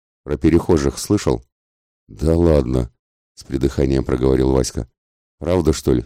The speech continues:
Перехожий? Не брешешь?» «Не имею такой привычки». Пацан смотрел на меня с восхищением. «А я смотрю, странный ты какой-то. Ну ты это, зла не держи за мой язык. Поганый он у меня,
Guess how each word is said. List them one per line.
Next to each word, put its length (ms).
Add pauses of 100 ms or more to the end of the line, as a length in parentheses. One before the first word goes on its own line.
Перехожий? 600 (140)
Не 140
брешешь?» 460 (600)
«Не 260
имею 300
такой 300
привычки». 500 (840)
Пацан 440
смотрел 460
на 80
меня 260
с 80
восхищением. 760 (720)
«А 100
я 160
смотрю, 440
странный 520
ты 140
какой-то. 540 (400)
Ну 120
ты 120
это, 320 (260)
зла 260
не 140
держи 540
за 180
мой 160
язык. 400 (460)
Поганый 420
он 160
у 40
меня, 400